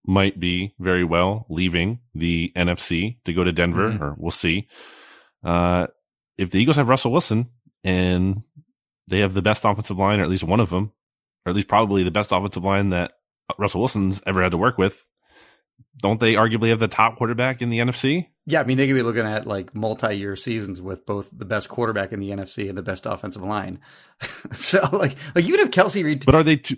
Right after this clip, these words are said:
Speaker 1: but are they too far away? Are they too far away to have that?
Speaker 2: <laughs> Like, even if Kelce retires, the offensive line, I think, is still in pretty good shape anyway, 'cause you have the two offensive tackles in, in Jordan Mailata and Lane, and Lane Johnson, who,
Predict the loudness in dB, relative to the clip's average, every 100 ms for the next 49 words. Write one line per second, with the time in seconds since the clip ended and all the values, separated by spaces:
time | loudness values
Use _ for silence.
0 | _ 0 4 4 4 6 6 6 4 2
1 | 0 -2 -2 -2 2 4 6 4 2 2
2 | 2 0 -2 -6 -6 -12 -12 _ -20 -20
3 | _ -16 -14 -14 -14 -10 -4 -4 -2 -4
4 | -6 -4 -2 -2 -2 -4 0 2 2 2
5 | 0 0 0 -2 -4 -4 -6 -6 -8 -8
6 | -10 -12 -10 -6 -4 -4 -2 -2 -2 -6
7 | -2 -2 0 -2 -2 -6 -14 _ -4 -2
8 | -4 -6 -8 -4 -2 -2 -8 -14 -4 -2
9 | -2 -4 -10 -8 -10 -10 -8 -8 -8 -8
10 | -6 -6 -8 -8 -8 -8 -10 -10 -10 -10
11 | -14 -12 -12 -10 -8 -6 -8 -8 -10 -8
12 | -10